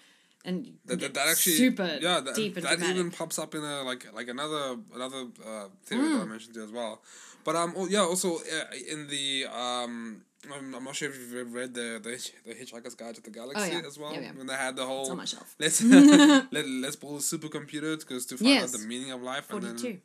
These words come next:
Speaker 2: they, you know, built Earth. And then Earth is the supercomputer
Speaker 1: Earth is a
Speaker 2: that
Speaker 1: supercomputer, yeah.
Speaker 2: discovers the meaning of life. Um, but yeah, also an interesting fact that I've figured out, I don't know if it was in one of the videos that I sent you, but
Speaker 1: Mm-hmm.
Speaker 2: a lot of the things that point out to,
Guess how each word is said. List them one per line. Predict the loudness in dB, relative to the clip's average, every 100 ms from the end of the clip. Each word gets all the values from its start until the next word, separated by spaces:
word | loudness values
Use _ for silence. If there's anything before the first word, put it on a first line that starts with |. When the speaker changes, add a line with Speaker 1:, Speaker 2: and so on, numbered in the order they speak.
| -14
Speaker 2:
they, | -12 -12 -16 _ _
you | -8
know, | -6 -6
built | -6 -12 -10 -6
Earth. | -4 -4 -10 -20 _ _
And | -14 -12
then | -8
Earth | -8 -8
is | -8
the | -8
supercomputer | -8 -8 -8 -6 -6 -4
Speaker 1:
Earth |
is | -6
a | -6 -8
Speaker 2:
that |
Speaker 1:
supercomputer, | -8 -10 -10 -8
yeah. | -6 -6
Speaker 2:
discovers | -6 -6 -6 -6
the | -6
meaning | -8 -6 -8
of | -6
life. | -6 -6 -10 -20 -20 -20 -6
Um, | -2 0 -2 -6 -8 -2
but | 0
yeah, | 2 0
also | -2 0 0 -2
an | -4
interesting | -4 -4 -6 -6
fact | -6 -6 -6
that | -6
I've | -6 -6
figured | -10 -14 -10 -8 -6
out, | -6
I | -6
don't | -6
know | -6
if | -6
it |
was | -8 -10
in | -10
one | -10 -10
of |
the | -12 -14 -10
videos | -6 -6 -8
that | -8
I | -8
sent | -8 -10 -10
you, | -8 -8 -6
but | -6 -6
Speaker 1:
Mm-hmm. | -8 -10
Speaker 2:
a |
lot | -10 -10
of | -10
the |
things | -12 -12 -10
that | -12
point | -14 -14
out | -12 -14 -14
to, | -14 -12 -12 -14